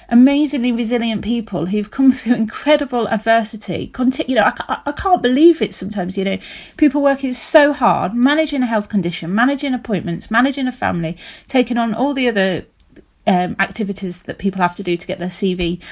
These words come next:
audits, <laughs> you know, quality improvements. And, and then t-, to feel that they would then be criticised for having, or, um,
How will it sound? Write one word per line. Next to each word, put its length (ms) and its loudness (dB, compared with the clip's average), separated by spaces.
audits, 560 6
<laughs> 140 2
you 80 8
know, 160 2
quality 400 4
improvements. 600 -2
And, 480 4
and 200 6
then 260 4
t-, 140 -10
to 180 -2
feel 400 4
that 160 -4
they 160 0
would 240 -6
then 320 0
be 140 -4
criticised 800 0
for 100 -4
having, 400 0
or, 440 0
um, 340 0